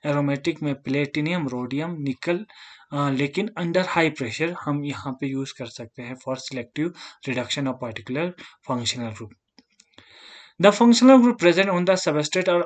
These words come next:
also important। ये चीज़ याद रखना भाई, हमने अभी कहा कि, ए, जो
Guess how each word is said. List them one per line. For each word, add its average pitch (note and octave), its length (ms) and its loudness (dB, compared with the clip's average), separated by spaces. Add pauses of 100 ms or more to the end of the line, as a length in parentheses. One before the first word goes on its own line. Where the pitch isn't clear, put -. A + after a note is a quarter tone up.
(100)
also G#3+ 320 6
important। A2+ 480 -4 (140)
ये D#3 120 2
चीज़ F3+ 260 2
याद F#3+ 160 4
रखना B2 220 -4
भाई, D3 220 -4 (280)
हमने D3+ 220 0
अभी F3 160 2
कहा D#3 340 0 (440)
कि, A3 320 0 (500)
ए, E3 640 2 (200)
जो G#3 680 10